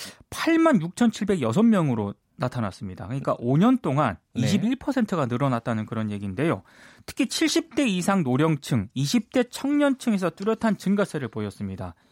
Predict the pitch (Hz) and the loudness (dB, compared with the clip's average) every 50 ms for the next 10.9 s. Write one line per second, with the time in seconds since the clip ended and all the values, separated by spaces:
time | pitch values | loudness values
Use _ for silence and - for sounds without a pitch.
0 | _ - 190 220 226 147 120 123 165 233 220 151 139 170 156 110 95 - _ - | _ -4 0 2 2 4 4 4 4 4 4 4 2 2 2 0 0 -4 _ -20
1 | - - - - - - _ - 135 156 220 269 302 285 320 294 262 240 - - | -20 -20 -20 -20 -20 -10 _ 2 4 6 6 6 6 4 4 4 4 2 2 2
2 | 214 196 175 160 151 151 147 143 131 131 147 185 196 180 - - - 294 302 311 | 2 2 4 2 2 2 2 2 2 2 2 2 2 0 -2 -2 0 2 4 4
3 | 294 277 247 190 - - 196 190 180 160 165 147 135 110 101 - 127 110 87 - | 4 4 2 2 2 2 2 2 2 0 0 -2 -2 -2 -2 0 -2 -2 -2 -4
4 | _ _ _ _ _ _ - - 147 139 - 247 254 247 202 196 185 180 175 160 | _ _ _ _ _ _ -6 -4 -2 2 2 4 4 4 4 2 2 0 0 -2
5 | 160 160 160 156 - 151 139 180 180 185 165 - 180 208 226 240 226 185 160 127 | -2 -2 -4 -2 -4 -2 -2 0 0 0 0 0 2 2 4 4 4 2 2 2
6 | 101 95 110 165 - _ _ _ _ _ _ - - 151 175 220 262 269 262 254 | 0 -2 -4 -8 -10 _ _ _ _ _ _ -4 2 4 6 6 8 6 6 4
7 | 220 - - 294 311 294 - - 277 220 240 220 - - - 190 202 196 240 226 | 2 0 0 -2 -2 -2 -2 -2 0 0 0 -2 -2 -2 0 0 2 4 4 4
8 | 214 196 - 165 160 165 160 - - - - - 175 180 175 - - 160 165 170 | 2 2 0 0 -2 -2 -2 -4 -8 -12 -8 -4 -4 -4 -4 -4 -4 -2 -2 -2
9 | - - - 120 151 165 - - 214 - - 175 160 156 143 135 127 110 - - | -4 -4 -4 -2 0 0 0 0 -2 0 0 0 0 0 0 0 -2 -2 -2 -2
10 | 151 135 143 135 117 113 104 98 95 - 160 170 131 120 113 110 127 185 | -2 -2 -2 -2 -4 -4 -6 -6 -4 0 2 2 2 2 0 -2 -4 -6